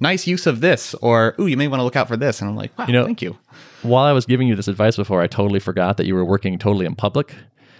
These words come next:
Speaker 2: which makes me think even more that your quality bar is gonna be really, really high.
Speaker 1: Yeah. <laughs>
Speaker 2: Possibly, possibly a little too high.
Speaker 1: Yeah.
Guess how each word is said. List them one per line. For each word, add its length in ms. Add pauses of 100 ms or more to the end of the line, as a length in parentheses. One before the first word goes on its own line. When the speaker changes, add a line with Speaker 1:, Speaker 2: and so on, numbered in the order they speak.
(160)
Speaker 2:
which 180
makes 220
me 80
think 300
even 280
more 540
that 220
your 180
quality 360
bar 280
is 120
gonna 140
be 300 (180)
really, 380
really 200
high. 380 (300)
Speaker 1:
Yeah. 420
<laughs> 80
Speaker 2:
Possibly, 560
possibly 380
a 40
little 200
too 160
high. 180 (680)
Speaker 1:
Yeah. 340